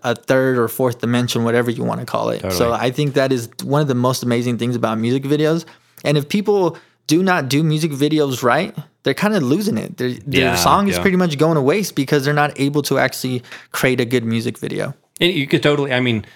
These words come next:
Speaker 2: a lot of times people listen to a song and it's one thing, and then you can get the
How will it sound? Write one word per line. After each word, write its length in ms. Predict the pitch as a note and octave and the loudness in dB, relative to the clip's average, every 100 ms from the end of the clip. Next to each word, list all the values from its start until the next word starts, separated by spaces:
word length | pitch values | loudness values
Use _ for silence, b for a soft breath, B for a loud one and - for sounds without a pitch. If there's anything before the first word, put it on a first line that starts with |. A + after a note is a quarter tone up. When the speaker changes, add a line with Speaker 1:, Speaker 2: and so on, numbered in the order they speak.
| B - | B 2
Speaker 2:
a 60 | |
lot 140 | C3 E3+ | 2 4
of 40 | |
times 240 | D3 B2 | 2 2
people 280 | - C3 B2 | 0 0 2
listen 240 | A#2 - A2+ | 0 0 -2
to 60 | |
a 20 | G2+ | 0
song 260 | A#2 G#2+ | 2 2
and 80 | G#2 | 2
it's 140 | F#2 | 0
one 160 | G#2 G2+ | 0 0
thing, 180 | F#2+ F#2 | 0 0
and 60 | G2 | 2
then 60 | A2 | 0
you 80 | |
can 120 | A2+ A2+ | 0 0
get 140 | |
the 100 | A2+ | -2